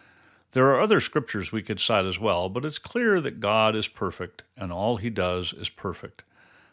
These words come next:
Therefore, when he chose to create this universe for the manifestation of his own glory,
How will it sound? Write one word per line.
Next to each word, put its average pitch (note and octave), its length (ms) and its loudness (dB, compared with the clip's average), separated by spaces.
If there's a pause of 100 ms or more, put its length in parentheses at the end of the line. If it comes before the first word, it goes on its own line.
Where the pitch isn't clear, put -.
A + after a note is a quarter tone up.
(120)
Therefore, D3 420 2
when G#2 140 0
he G#2+ 160 -2
chose D3+ 360 0
to - 80 -10
create A#2 400 -4
this F#2 180 -6
universe C3 540 -4
for - 160 -6
the G#2 80 -6
manifestation B2+ 880 -4
of F#2+ 60 -4
his F#2+ 180 -2
own G2 240 -2
glory, G#2+ 480 -4